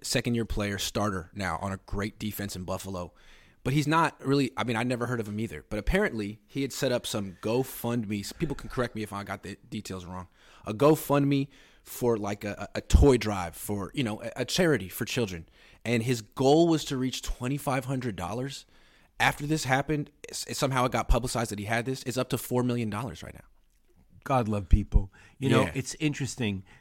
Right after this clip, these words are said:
Speaker 2: Uh, people sometimes so do the right thing.
Speaker 1: Yeah. Yeah. <laughs> Sometimes they, it's amazing.
Speaker 2: So
Speaker 1: This
Speaker 2: do
Speaker 1: is
Speaker 2: the
Speaker 1: one of
Speaker 2: right
Speaker 1: those things.
Speaker 2: thing. And, you know,
Speaker 1: Yeah.
Speaker 2: it's funny.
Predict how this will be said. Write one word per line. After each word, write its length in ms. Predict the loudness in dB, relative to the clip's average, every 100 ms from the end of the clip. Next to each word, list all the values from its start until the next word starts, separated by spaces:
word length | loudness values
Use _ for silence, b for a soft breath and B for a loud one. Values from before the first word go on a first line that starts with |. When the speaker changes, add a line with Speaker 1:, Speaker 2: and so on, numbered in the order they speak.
| b -20 -12 -4
Speaker 2:
Uh, 100 | 2
people 540 | 8 8 8 4 4
sometimes 640 | 2 -2 -2 -2 -4 -4 -8 -16
so 340 | -10 -2 0 0
do 180 | -2
the 120 | -2 -2
right 260 | -2 -4
thing. 340 | -8 -8 -8 -12 _ -4
Speaker 1:
Yeah. 400 | 6 10 10 8 0 _ _ -20 -8
Yeah. 240 | 0 0 -2 -4
<laughs> 140 | 2
Sometimes 540 | 4 6 6 6 2 4
they, 80 | 2
it's 220 | 0 -4
amazing. 400 | -4 -4 -8 -14 -18 b b -8
Speaker 2:
So 260 | 4 6
Speaker 1:
This 100 | 6
Speaker 2:
do 40 | 4
Speaker 1:
is 40 |
Speaker 2:
the 60 | 2
Speaker 1:
one 80 | 2
of 40 |
Speaker 2:
right 60 | 0
Speaker 1:
those 120 | -2
things. 100 | -4
Speaker 2:
thing. 240 | -4 -4 -8 B B -4
And, 240 | 0 2
you 80 | 2
know, 180 | 2 2
Speaker 1:
Yeah. 60 | 0
Speaker 2:
it's 240 | -4 -4 0
funny. 500 | 2 4 4 0